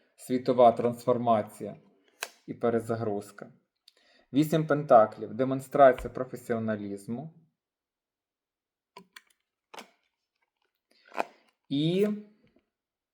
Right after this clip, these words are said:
шість мечів. Нести те, що цінуєш.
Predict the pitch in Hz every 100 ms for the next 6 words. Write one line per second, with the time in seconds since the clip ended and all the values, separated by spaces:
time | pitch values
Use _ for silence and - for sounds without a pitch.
0 | _ _ _ - - 165 151 139 - 107
1 | 110 - _ _ _ _ _ - 139 170
2 | 165 - 147 113 - 147 156 202 - -
3 | - 131 - 117 104 101 - -